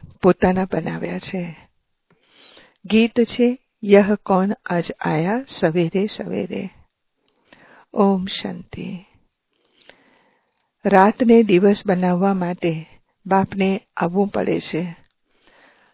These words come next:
હમણાં આપ બાળકો જાણો છો કે બાપ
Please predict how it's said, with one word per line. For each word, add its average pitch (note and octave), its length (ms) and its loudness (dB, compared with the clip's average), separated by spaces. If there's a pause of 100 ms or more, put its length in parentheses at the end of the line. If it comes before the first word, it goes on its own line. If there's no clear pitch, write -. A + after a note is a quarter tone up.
(260)
હમણાં G3 580 2 (160)
આપ G3 280 2
બાળકો F#3+ 520 0
જાણો F3+ 340 -2
છો E3+ 380 -4 (760)
કે G3 140 4
બાપ F3+ 340 -2